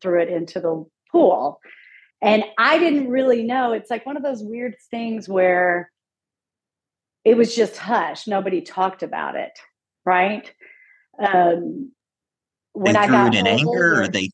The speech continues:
Speaker 2: threw it 'cause
Speaker 1: they,
Speaker 2: the party
Speaker 1: I
Speaker 2: was
Speaker 1: don't
Speaker 2: that
Speaker 1: know
Speaker 2: good?
Speaker 1: why. I have no <laughs> idea why. 'Cause why would you do that to this big, beautiful,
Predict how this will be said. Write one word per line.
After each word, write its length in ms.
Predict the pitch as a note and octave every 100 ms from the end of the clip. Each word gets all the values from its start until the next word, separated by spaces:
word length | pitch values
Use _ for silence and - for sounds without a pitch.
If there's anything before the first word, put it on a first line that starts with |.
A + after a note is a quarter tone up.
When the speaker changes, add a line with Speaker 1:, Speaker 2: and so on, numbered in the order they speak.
| -
Speaker 2:
threw 220 | A2+ G#2+
it 180 | G#2+ -
'cause 120 | A#3+
Speaker 1:
they, 60 |
Speaker 2:
the 100 | A3+
party 300 | - G2+ F#2+ F#2
Speaker 1:
I 80 | F4
Speaker 2:
was 80 |
Speaker 1:
don't 80 | G4
Speaker 2:
that 140 | F2+ F2
Speaker 1:
know 120 | E4
Speaker 2:
good? 100 | D#4
Speaker 1:
why. 320 | D#4 F#4 G3+ - -
I 280 | A#3+ C4
have 420 | A#3 A#3 G#3+ G3 F3+
no 480 | F#3 G#3+ F4+ G#4 -
<laughs> 40 |
idea 440 | G#4 G4 - F#4+ - F#4+
why. 320 | D#4 - - - - - _ _ -
'Cause 140 | D4+
why 220 | C#4 D4
would 180 | E4 D4+
you 160 | D4+ A#3
do 180 | C#4+ D4+
that 260 | C#4 A#3 -
to 100 | A#3
this 200 | A3 A3
big, 480 | F#3 C4 C4+ A3
beautiful, 500 | G#3 A#3 A#3+ B3 A#3